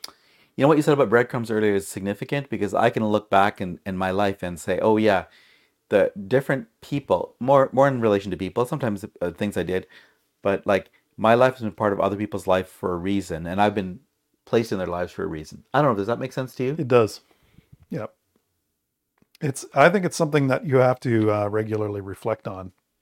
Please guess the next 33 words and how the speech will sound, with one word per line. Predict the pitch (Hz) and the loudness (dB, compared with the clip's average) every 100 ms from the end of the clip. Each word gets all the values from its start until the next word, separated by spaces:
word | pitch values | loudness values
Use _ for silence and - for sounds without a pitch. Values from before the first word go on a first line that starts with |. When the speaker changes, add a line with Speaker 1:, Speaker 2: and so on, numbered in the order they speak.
| _ _ _ - _ _ _ _ _ | _ _ _ -20 _ _ _ _ _
Speaker 2:
especially | 147 139 120 139 | -4 -2 0 0
when | 120 | 0
things | 113 113 | -2 -4
get | 113 110 | -6 -6
hard. | 120 104 98 104 _ _ _ _ _ _ _ _ | -4 -2 -4 -10 _ _ _ _ _ _ _ _
Speaker 1:
Mm-hmm. | 110 98 - 113 120 113 98 87 80 | -4 -4 -8 -10 -6 -4 -4 -6 -8
Speaker 2:
I | |
mean, | 113 120 | -6 -2
I, | 120 120 123 - _ - | 2 4 2 -2 _ -6
I | 123 131 | 2 2
just, | 123 120 - - _ - | 2 -6 -6 -16 _ -8
I | 127 | -6
feel | - 170 | 2 4
like | 170 | 6
I | 151 | 6
am | 131 123 | 4 2
just | 123 - | -2 -6
kind | - 123 123 | -4 -2 -2
of, | 107 - _ _ _ _ | -4 -8 _ _ _ _
I'm | 143 | -4
not | 170 170 - | 0 0 -4
through | - 120 139 | -6 0 0
it | 139 | 0
completely | 123 123 135 139 135 | -12 -6 -4 0 0
yet, | 147 - | 0 -4
but | 113 - _ _ _ _ _ _ 165 | -10 -10 _ _ _ _ _ _ 4
as | 151 123 - | 6 4 -4
our | - 120 | -2 4
regular | 120 120 117 107 | 4 6 4 4
viewers | 117 101 95 | 2 2 0
know, | 117 107 92 113 _ _ _ _ _ _ _ - | -4 -4 -4 -10 _ _ _ _ _ _ _ -2
the | |
last | 123 113 - | 2 2 -2